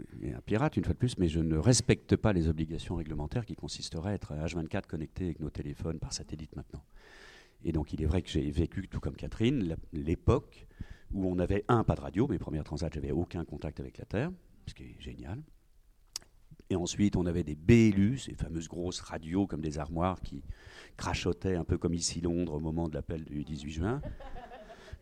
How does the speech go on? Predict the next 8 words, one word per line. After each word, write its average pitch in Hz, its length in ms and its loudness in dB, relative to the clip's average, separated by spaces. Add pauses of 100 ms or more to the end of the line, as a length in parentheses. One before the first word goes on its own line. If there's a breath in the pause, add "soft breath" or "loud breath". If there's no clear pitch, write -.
(560 loud breath)
Mais 90 100 -4
au 87 120 0
moins, 110 180 8
c'était 101 320 4
un 92 140 6
signal, 101 500 2
c'était 92 280 -4
la, 87 140 -2